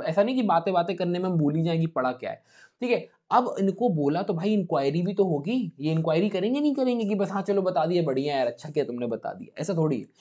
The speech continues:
तो inquiry into accident, दो इसमें कुछ फंडे यहाँ पर इन्होंने बताए हैं, देख लेते हैं क्या क्या है। चलिए, इंपॉर्टेंट है, सेक्शन नाइन भी इंपॉर्टेंट है, सेक्शन एट भी एमसीक्यू पॉइंट of view से इंपॉर्टेंट था।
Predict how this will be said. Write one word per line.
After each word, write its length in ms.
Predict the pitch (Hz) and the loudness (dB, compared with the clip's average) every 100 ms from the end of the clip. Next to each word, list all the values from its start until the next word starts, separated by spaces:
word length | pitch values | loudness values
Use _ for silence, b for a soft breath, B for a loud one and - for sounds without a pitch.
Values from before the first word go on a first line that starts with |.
| B B - | B B -2
तो 40 | |
inquiry 500 | 240 220 226 233 262 | 0 2 4 4 2
into 240 | 233 220 220 | 0 4 2
accident, 400 | 170 202 240 190 | 2 0 0 2
दो 360 | 160 247 277 | 4 4 2
इसमें 300 | 202 196 226 | -2 -2 -2
कुछ 140 | 226 - | -2 -4
फंडे 300 | 180 180 202 | -2 2 2
यहाँ 180 | 175 170 | 2 0
पर 120 | 180 | 0
इन्होंने 180 | 175 175 | 0 0
बताए 300 | 151 143 170 | -2 -2 -2
हैं, 120 | 165 | -2
देख 200 | 151 160 | -2 -2
लेते 200 | 156 175 | -2 -4
हैं 100 | 165 | -2
क्या 120 | 151 | -4
क्या 160 | - 160 | -4 -6
है। 140 | 208 - b _ | -6 -12 b _
चलिए, 280 | 170 123 107 - | -2 -2 -4 -6
इंपॉर्टेंट 480 | 143 160 170 202 220 | -4 0 0 2 0
है, 60 | |
सेक्शन 320 | 220 160 196 | 0 -4 -2
नाइन 240 | 170 156 170 | -2 0 2
भी 80 | 175 | 2
इंपॉर्टेंट 340 | 175 165 190 | 2 0 0
है, 60 | 214 | -2
सेक्शन 340 | 160 160 160 | -2 -4 -2
एट 120 | 151 | -2
भी 100 | 147 | 0
एमसीक्यू 320 | 151 147 151 160 | -2 -2 -4 -4
पॉइंट 240 | 143 139 | -2 -2
of 60 | 147 | -2
view 120 | 143 | -2
से 80 | 165 | -2
इंपॉर्टेंट 460 | 143 143 151 156 | -2 -4 -4 -2
था। 140 | 240 | -2